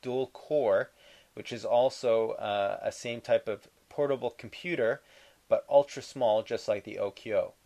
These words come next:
Well, anyway, I'm gonna put the links for all these, and, uh, hopefully you enjoy the show. Um,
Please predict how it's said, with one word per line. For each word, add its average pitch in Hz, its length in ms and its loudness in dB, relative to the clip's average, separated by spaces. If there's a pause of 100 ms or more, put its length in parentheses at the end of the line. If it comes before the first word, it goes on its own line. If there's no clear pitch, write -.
(520)
Well, 131 120 6
anyway, 120 360 4
I'm 120 140 0
gonna 135 140 0
put 139 160 -4
the 135 60 0
links 127 380 -2
for 120 160 0
all 110 180 6
these, 127 440 -6
and, 107 480 -6
uh, 107 400 2
hopefully 127 520 -6
you 107 480 -8
enjoy 113 400 -4
the 107 80 -8
show. 120 400 0 (640)
Um, 110 600 -6